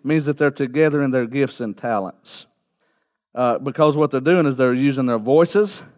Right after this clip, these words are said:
and they're using their instruments.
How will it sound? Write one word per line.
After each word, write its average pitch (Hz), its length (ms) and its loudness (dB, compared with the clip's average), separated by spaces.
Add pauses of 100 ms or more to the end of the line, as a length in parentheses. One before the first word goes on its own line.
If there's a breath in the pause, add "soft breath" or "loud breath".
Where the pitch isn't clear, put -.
(480)
and 131 160 -4
they're 131 80 2
using 139 320 2
their 127 240 0
instruments. 185 840 -4